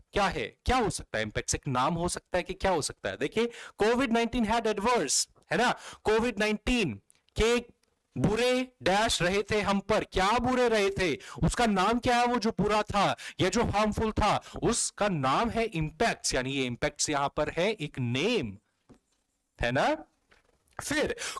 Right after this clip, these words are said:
कोविड नाइनटीन impacts you ba-, uh, adversely या badly, कोविड नाइनटीन को, आपको बुरी तरीके से प्रभावित करता है। समझ में आ रहा है? प्रभाव and प्रभावित दो शब्द हैं हिंदी के, प्रभाव और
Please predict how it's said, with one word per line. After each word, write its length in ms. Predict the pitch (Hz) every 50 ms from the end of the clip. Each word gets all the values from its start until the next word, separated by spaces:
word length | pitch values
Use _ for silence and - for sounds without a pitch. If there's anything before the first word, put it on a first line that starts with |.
| - -
कोविड 380 | - 190 196 208 214 285 262
नाइनटीन 400 | 247 262 254 254 247 - 294 277
impacts 580 | 247 220 202 - - 220 226 254 - - - -
you 60 | 262
ba-, 260 | 196 180 196 202 165
uh, 200 | 175 165 160 -
adversely 500 | - 180 180 185 247 254 254 - 247 233
या 220 | 226 196 180 160 143
badly, 460 | - 190 214 226 - - 214 185 165 - - - - _
कोविड 360 | - 190 208 220 247 254 208
नाइनटीन 360 | 220 220 220 214 - 233 233
को, 180 | 226 - - - -
आपको 360 | 160 175 190 - - 226 226
बुरी 280 | 226 - 151 175 220
तरीके 380 | 247 - 190 175 185 180 - 185
से 160 | 180 - 196
प्रभावित 800 | - - - 151 151 - - 160 156 151 151 180 277 339 - -
करता 520 | - - 226 220 - _ - 202 175 147 139
है। 320 | 143 139 123 110 104 104
समझ 340 | - - 143 147 151 139 147
में 100 | 160 160
आ 100 | 151 151
रहा 120 | 160 190
है? 180 | 220 247 262 254 - - - - -
प्रभाव 720 | - 170 170 165 - - - 196 202 233 262 285 277 247 - _ -
and 140 | 190 208 202
प्रभावित 640 | - 165 147 - - - 151 151 143 190 196 160 - - - -
दो 220 | 110 131 175 220
शब्द 340 | - - - 214 196 - 190
हैं 60 | 196
हिंदी 260 | 190 196 208 208 214
के, 240 | 190 - 151 131 117 - - - - -
प्रभाव 680 | - 165 156 - - 190 202 233 269 330 320 311 - _ _
और 280 | - 143 180 220 254 247